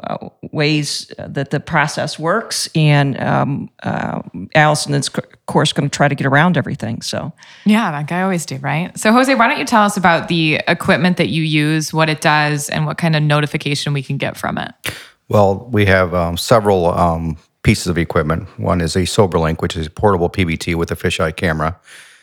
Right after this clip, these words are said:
Speaker 3: Uh, it's similar to what you would have out, out in the, in the field with a police officer, uh, roadside, where they have you take the test. Obviously, uh, similar thing. It's detecting whatever's in your lungs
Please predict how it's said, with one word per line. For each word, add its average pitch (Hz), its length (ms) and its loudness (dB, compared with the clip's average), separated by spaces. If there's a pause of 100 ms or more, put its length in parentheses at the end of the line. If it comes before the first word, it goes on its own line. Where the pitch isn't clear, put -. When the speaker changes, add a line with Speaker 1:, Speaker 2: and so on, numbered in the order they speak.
(280)
Speaker 3:
Uh, 113 220 -8
it's 98 120 -10
similar 104 300 0
to 87 300 -4
what 82 240 -10
you 101 100 -12
would 95 160 -8
have 85 260 -4
out, 85 140 0
out 95 320 -6
in 92 80 -2
the, 82 260 -6
in 156 60 -8
the 98 80 -2
field 98 400 0
with 92 140 -2
a 85 40 -6
police 127 320 -4
officer, 85 460 -4 (160)
uh, 85 100 -10
roadside, 85 680 0 (540)
where - 180 -4
they 80 100 0
have 78 220 -4
you 78 80 -6
take - 220 -4
the 80 60 -8
test. - 580 0 (320)
Obviously, 76 560 -6 (600)
uh, 73 360 -4
similar 95 400 0
thing. 87 180 0
It's 78 140 -6
detecting 92 480 0
whatever's 82 360 0
in - 160 -4
your 85 120 0
lungs 73 640 -4